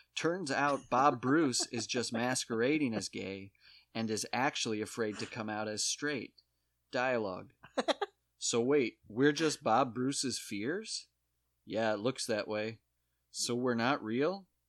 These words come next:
Guess not. So I can be a dragon?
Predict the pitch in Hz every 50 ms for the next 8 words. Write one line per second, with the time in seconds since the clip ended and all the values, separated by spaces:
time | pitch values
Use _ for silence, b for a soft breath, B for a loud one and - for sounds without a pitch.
0 | _ _ _ _ _ _ - 101 104 101 - - 117 120 127 120 110 107 - _
1 | _ _ _ _ _ _ _ _ _ - - 120 107 110 120 135 - - 123 117
2 | 110 123 127 123 104 104 104 101 98 113 131 156 202 220 220 226